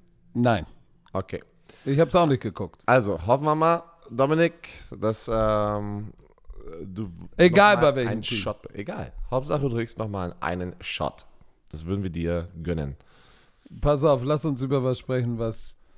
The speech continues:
Speaker 1: was mich dazu verleitet hat. Ich, ich kommentiere ja in Social Media sonst nichts. Ich musste es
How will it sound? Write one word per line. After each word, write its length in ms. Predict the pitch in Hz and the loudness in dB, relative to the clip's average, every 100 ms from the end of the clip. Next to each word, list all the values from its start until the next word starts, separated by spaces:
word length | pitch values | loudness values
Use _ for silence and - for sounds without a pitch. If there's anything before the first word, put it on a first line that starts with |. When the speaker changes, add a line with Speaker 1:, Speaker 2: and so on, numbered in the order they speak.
| - | -10
Speaker 1:
was 200 | - 127 | -2 0
mich 160 | 139 165 | 2 2
dazu 340 | 160 151 - | 2 0 -2
verleitet 500 | 143 151 143 131 113 | -2 0 2 0 -2
hat. 240 | 95 104 160 _ _ _ _ _ _ _ _ _ _ _ _ _ | -4 -6 -8 _ _ _ _ _ _ _ _ _ _ _ _ _
Ich, 240 | 139 143 160 | -6 -4 -2
ich 160 | 160 | 0
kommentiere 460 | - 196 190 143 202 | 2 4 4 4 4
ja 180 | 180 147 | 6 4
in 80 | |
Social 360 | 135 156 143 147 | 2 0 0 -2
Media 380 | 135 139 131 110 | -2 -2 -2 -2
sonst 380 | 98 90 - 85 | -4 -8 -10 -12
nichts. 440 | 78 - - - _ _ _ _ _ _ _ _ _ _ _ _ _ _ _ _ _ _ _ | -14 -14 -20 -20 _ _ _ _ _ _ _ _ _ _ _ _ _ _ _ _ _ _ _
Ich 200 | 123 123 | -2 0
musste 760 | 135 139 151 175 - 147 139 131 | 0 2 4 4 2 2 0 0
es 540 | 127 120 - - - | -2 0 -2 -6 -8